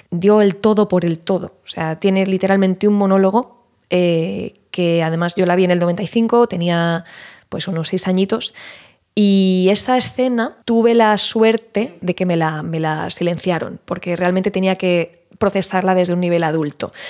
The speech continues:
Sí, yo ve-, he visto cine de todo tipo desde bien cría, pero esto en concreto me alegro de haberlo visto de adulta, porque es terriblemente explícito.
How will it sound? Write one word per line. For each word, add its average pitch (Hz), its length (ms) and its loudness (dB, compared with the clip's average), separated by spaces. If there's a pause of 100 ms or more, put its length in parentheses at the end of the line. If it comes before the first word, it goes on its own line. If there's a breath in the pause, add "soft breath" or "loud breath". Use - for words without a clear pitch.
(160 loud breath)
Sí, 208 240 2
yo 196 180 4
ve-, 202 220 2
he 214 40 4
visto 208 240 2
cine 202 240 2
de 208 60 4
todo 226 220 4
tipo 208 260 0
desde 185 200 -2
bien 202 160 0
cría, 220 260 0
pero 196 200 2
esto 190 200 0
en 208 80 0
concreto 190 340 -2
me 196 80 0
alegro 175 240 -2
de 180 60 -2
haberlo 180 200 -6
visto 170 200 -4
de 175 80 -2
adulta, 180 320 -6
porque 175 300 -4
es 180 120 -8 (360 loud breath)
terriblemente 214 500 2
explícito. - 480 -10